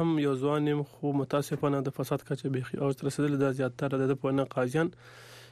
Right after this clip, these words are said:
چې دي، هغه وایي رشوت اخلي. تاجک کونړ صاحب سل فیصده امیدواره دی افغانستان ته. بیا بل اردن کې صفر لیکلی دی، هغه نه دی. نو چا په، آه، اندازو باندې خپل هغه زړه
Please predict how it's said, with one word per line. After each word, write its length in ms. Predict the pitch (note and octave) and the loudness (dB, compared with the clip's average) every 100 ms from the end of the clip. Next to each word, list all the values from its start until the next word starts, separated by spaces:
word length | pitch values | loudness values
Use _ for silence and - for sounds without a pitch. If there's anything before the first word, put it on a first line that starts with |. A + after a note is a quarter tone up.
| - | -12
چې 80 | - | -4
دي، 120 | C#3 C#3+ | 0 2
هغه 200 | B2+ C3+ | 2 2
وایي 320 | C3+ C3 C3+ - - - - - C#3+ | 2 0 -2 -8 -16 -20 -14 -6 -2
رشوت 460 | C3 - C3+ B2 | -2 0 -2 -2
اخلي. 380 | A#2+ - A2+ G#2 - - - - - - - - - | -4 -6 -6 -6 -10 -18 -20 -20 -20 -20 -20 -6 2
تاجک 840 | C#3+ C#3+ - - E3+ D#3+ - F3 - - | 2 2 -6 -18 -14 -6 0 0 0 0
کونړ 240 | D#3 F3 - | 2 2 0
صاحب 160 | F3 E3 _ - - | -2 -4 _ -14 -8
سل 120 | F3+ D#3+ D3 | -8 -6 -6
فیصده 420 | D#3 C#3 D3+ D3+ - | -4 0 2 2 0
امیدواره 500 | C#3+ C3+ C3 C#3 C#3 | 0 0 2 2 2
دی 160 | C#3 C#3+ | 2 0
افغانستان 640 | C#3 C#3 C#3+ - C#3+ C#3 | 2 0 0 -2 -2 0
ته. 140 | C#3+ C3+ G3+ | 0 -2 -4
بیا 240 | - C#3+ C#3 | -2 2 2
بل 160 | D3 | 4
اردن 280 | E3 D3+ D#3 | 4 4 0
کې 160 | D#3+ D3+ - | -4 -6 -2
صفر 200 | E3+ E3 D#3 | -2 0 -2
لیکلی 220 | D3 D#3 | 0 0
دی، 80 | D3 | 0
هغه 200 | C3 B2+ | 0 0
نه 120 | B2 | 2
دی. 180 | C#3+ E3 - - - - - - | 2 0 -6 -18 -20 -20 -12 -2
نو 160 | D3 C#3+ C#3 C#3+ C#3+ C#3+ C#3+ - - _ _ _ - | 2 4 4 4 2 0 -2 -8 -20 _ _ _ 0
چا 140 | E3 | 0
په، 160 | D#3 D#3 D#3 | 2 2 2
آه، 300 | - D3 C#3 | 0 2 2
اندازو 440 | C#3 C#3 C3+ E3 F3 | 2 2 2 2 2
باندې 220 | D#3+ D3+ | 2 0
خپل 160 | - D#3 C#3 | -2 -4 -2
هغه 180 | C#3+ C#3 C#3 | 0 0 0
زړه 380 | C3 C3+ C#3 | -4 -2 0